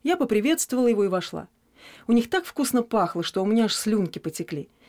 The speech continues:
И я только теперь вспомнила, что после скромного обеда в кафешке у меня во рту, как говорится, маковой росинки не было.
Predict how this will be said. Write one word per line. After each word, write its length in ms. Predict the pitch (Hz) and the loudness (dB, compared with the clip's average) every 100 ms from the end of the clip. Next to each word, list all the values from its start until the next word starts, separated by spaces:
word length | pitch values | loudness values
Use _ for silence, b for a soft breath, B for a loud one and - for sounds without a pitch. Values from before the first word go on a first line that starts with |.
| b | b
И 80 | - | 0
я 140 | 214 | 0
только 280 | 208 247 226 | 2 0 0
теперь 260 | 226 226 175 | 0 0 0
вспомнила, 580 | - - 311 226 180 175 b b | -2 -2 2 4 2 -2 b b
что 180 | - - | -4 -2
после 260 | 202 208 | 0 -2
скромного 460 | - 226 196 175 175 | -2 0 0 2 2
обеда 240 | 170 175 | 2 0
в 60 | 170 | -2
кафешке 580 | 185 - 302 - 190 175 B - | -6 -4 -4 -2 -2 -4 B -2
у 80 | |
меня 200 | 208 214 | 2 4
во 100 | 196 | 4
рту, 160 | 196 285 | 0 -2
как 140 | 196 | -2
говорится, 480 | 160 175 196 196 185 b b | 0 0 0 0 -2 b b
маковой 380 | - 240 254 180 | 0 0 2 0
росинки 440 | 160 - 175 175 170 | -2 -2 -6 -4 -4
не 160 | 196 | -4
было. 220 | 139 151 | -6 -10